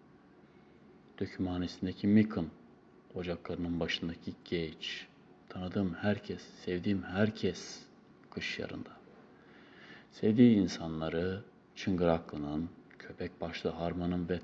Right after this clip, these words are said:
Ten'in kulaksız Magnar'ının insafından korumak için yarı hayranlık duyduğu ve neredeyse hoşlandığı bir adamı katletmesi gerekiyorsa yapardı Jon. Yine de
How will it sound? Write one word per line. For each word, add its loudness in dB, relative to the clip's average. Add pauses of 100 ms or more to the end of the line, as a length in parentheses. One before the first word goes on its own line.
(300)
Ten'in -2
kulaksız -2
Magnar'ının -2 (1040)
insafından -6 (240)
korumak -12
için -4 (2250)
yarı 6
hayranlık 4
duyduğu 2
ve 0
neredeyse 2
hoşlandığı -2
bir 0
adamı 0
katletmesi -6
gerekiyorsa 0
yapardı -2
Jon. -2 (2250)
Yine -2
de -6